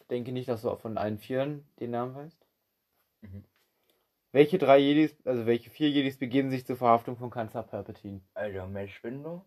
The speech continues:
Speaker 1: Ja.
Speaker 2: Kit Fisto.
Speaker 1: Ja.
Speaker 2: Und jetzt wird's schwierig.
Speaker 1: Ja.
Speaker 2: Bokat Kashmakolo und Pasamahalama.
Speaker 1: Genau.
Speaker 2: Ja. Ja, ich hab keine Ahnung, die kommen ja nicht mal.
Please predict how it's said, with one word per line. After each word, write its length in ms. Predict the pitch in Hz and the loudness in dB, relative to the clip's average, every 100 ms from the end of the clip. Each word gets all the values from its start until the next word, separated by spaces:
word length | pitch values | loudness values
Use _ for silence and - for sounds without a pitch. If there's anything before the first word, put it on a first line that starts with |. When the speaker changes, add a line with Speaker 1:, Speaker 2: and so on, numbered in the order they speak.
| - | -8
Speaker 1:
Ja. 360 | 120 101 123 160 - | -2 0 -2 -8 -18
Speaker 2:
Kit 180 | 120 - | -20 -18
Fisto. 440 | 123 _ 147 185 | -20 _ -18 -14
Speaker 1:
Ja. 360 | 123 101 110 151 113 | -12 -10 -10 -10 -16
Speaker 2:
Und 140 | 98 | -20
jetzt 160 | 92 113 | -20 -20
wird's 160 | 117 | -20
schwierig. 440 | - - - _ _ - | -20 -20 -20 _ _ -12
Speaker 1:
Ja. 360 | - 110 120 - - - _ _ _ _ _ _ _ _ _ _ _ _ _ _ _ _ _ _ 98 | -6 -6 -8 -20 -20 -20 _ _ _ _ _ _ _ _ _ _ _ _ _ _ _ _ _ _ -14
Speaker 2:
Bokat 540 | 98 127 156 143 - | -8 -6 -6 -10 -8
Kashmakolo 720 | 139 131 139 135 - 147 180 | -12 -10 -6 -6 -4 0 0
und 420 | 175 160 147 143 | 0 -8 -10 -10
Pasamahalama. 800 | - 139 139 123 117 95 87 85 _ - | -14 -12 -10 -8 -8 -8 -10 -16 _ -16
Speaker 1:
Genau. 300 | 117 98 98 _ - | -8 -8 -10 _ -20
Speaker 2:
Ja. 120 | 90 - _ _ _ _ _ _ - | -20 -20 _ _ _ _ _ _ -20
Ja, 160 | 82 | -16
ich 140 | 87 - | -16 -16
hab 80 | 87 | -20
keine 300 | - 87 85 | -18 -16 -14
Ahnung, 160 | 85 85 | -14 -16
die 80 | |
kommen 200 | - 101 | -12 -8
ja 80 | 95 | -8
nicht 200 | 95 92 | -8 -10
mal. 260 | 107 104 | -8 -8